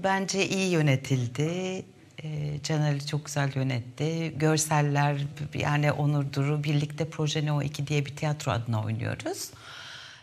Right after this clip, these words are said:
E, ama, e, gerçekten, e, bir kadın mezbahası olan ülkemizde bu oyunu oynamaktan gurur duyuyorum.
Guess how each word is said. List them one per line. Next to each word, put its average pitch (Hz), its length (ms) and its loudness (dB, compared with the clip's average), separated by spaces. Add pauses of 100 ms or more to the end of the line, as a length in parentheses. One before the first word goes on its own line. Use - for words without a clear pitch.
(180)
E, 196 180 4 (100)
ama, 330 640 4
e, 202 260 -2
gerçekten, 247 880 4 (520)
e, 175 280 0 (120)
bir 196 240 -2
kadın 208 420 4
mezbahası 180 760 4
olan 156 420 6
ülkemizde 160 960 4
bu 190 200 4
oyunu 175 320 4
oynamaktan 165 680 2
gurur 151 340 4
duyuyorum. 95 400 -2